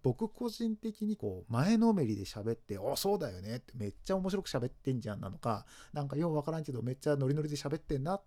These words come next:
ていうような感じじゃないといけないんですよ。っていうか、喋れないと、それは伝わらないので、なるべく喋れる内容を書きたい。で、それが、なお、世間一般と合ってるかどうか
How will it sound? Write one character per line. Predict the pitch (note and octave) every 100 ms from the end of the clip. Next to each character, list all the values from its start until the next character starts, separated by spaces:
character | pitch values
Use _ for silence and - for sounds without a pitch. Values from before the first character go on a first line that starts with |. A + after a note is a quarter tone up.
| -
て | A3+
い |
う |
よ | B3
う | B3+
な |
感 | - - F#3
じ | F3+
じ | E3+ F3+
ゃ |
な | A#2+
い | G#2
と | G2
い | -
け | B2
な | A2+
い | F#2+
ん |
で | G2+
す | -
よ。 | F2
っ | - _
て | F3
い |
う | C#3+
か、 |
喋 | - D3 E3
れ | F3+
な | C#3+
い | B2
と、 | G#3+ - - _ -
そ | -
れ | C#3
は | C#3 - -
伝 | D3+
わ | C#3
ら | C#3
な | C3+
い | A2+
の | F#2
で、 | C3 A#2 - _ _
な | C3
る | D3
べ | G#3
く |
喋 | - F3
れ | F3+
る | D3
内 | F#2+ F#2
容 | F#2+
を | - F#2+ - - _ _ _ -
書 | -
き | -
た |
い。 | G2+ - - - - _ _ - - - D3
で、 | C#3
そ | -
れ | A#3+
が、 | B3 A3 - _ _ _ - - - - _ _
な | E3+ G3+ G#3
お、 | A#3 - - - _ _
世 | - -
間 | F#3+ C#3 G2 G2 -
一 | C3+ -
般 | A#2+ G#2
と | -
合 | B2+
っ |
て | -
る | F2+
か | F#2+
ど | G2
う | F2+
か | -